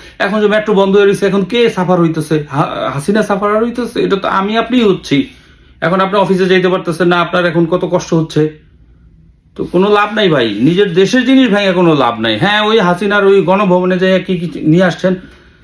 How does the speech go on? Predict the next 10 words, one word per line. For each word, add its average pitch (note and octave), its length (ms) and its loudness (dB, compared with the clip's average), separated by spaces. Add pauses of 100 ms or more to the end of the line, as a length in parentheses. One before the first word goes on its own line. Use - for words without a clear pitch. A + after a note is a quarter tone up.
(460)
মানে, B2+ 420 0 (720)
এটাও G3 260 0
তো A#3+ 120 0
একটা, G#3+ 320 -2
কি G#3+ 220 -2
বলবো F3+ 300 2
আর, A2+ 380 -4
এ-, - 60 -10
এই F3+ 380 2
যে, F#3+ 120 2